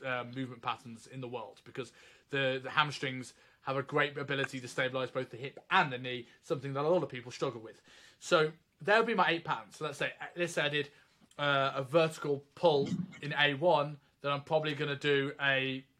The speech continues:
you know, a, a, a squat pattern in A two, right? And then whatever I don't do will be the other two in the, the, the second workout. And I just have it like that. That becomes super easy.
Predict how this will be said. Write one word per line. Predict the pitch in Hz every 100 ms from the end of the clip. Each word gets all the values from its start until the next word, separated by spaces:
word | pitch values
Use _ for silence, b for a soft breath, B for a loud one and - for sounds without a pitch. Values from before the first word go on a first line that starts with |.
| _ _ _
you | 151
know, | 131 127 131 -
a, | 139
a, | 139
a | 135
squat | - 160 -
pattern | 143 - 135
in | 123 123
A | 120
two, | - 104 _ _ _ _ _ _ -
right? | 131 143 B B
And | 160
then | 160 156
whatever | 165 165 156
I | 156
don't | 156 151 151
do | 208 165 151
will | 147
be | 147
the | 147
other | 143
two | 139 151 135
in |
the, | 131 131 139 127
the, | 131 120 _
the | 135
second | - 127 127 113
workout. | 107 - 104 _
And | 143
I | 147
just | 156
have | 165 147
it |
like | 135 123
that. | 107
That | 143 165
becomes | 175 165
super | - 143 131
easy. | 120 -